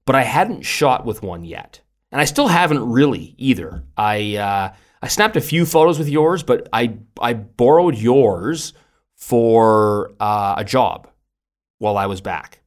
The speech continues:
a, uh, very simple job, just some sit-down interviews, but it was for video. And I just basically, I,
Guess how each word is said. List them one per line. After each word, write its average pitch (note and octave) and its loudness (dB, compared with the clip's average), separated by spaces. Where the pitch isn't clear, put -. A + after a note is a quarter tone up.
a, F#2+ -10
uh, F#2 -8
very D3 2
simple E3 -2
job, A2 -2
just A#2 -8
some A2 -8
sit-down A2+ -6
interviews, G2+ -8
but A2 2
it - -10
was A2+ -6
for B2 -4
video. A2+ -4
And A2+ -2
I C3+ 0
just D3+ -2
basically, D3+ 2
I, G2+ 2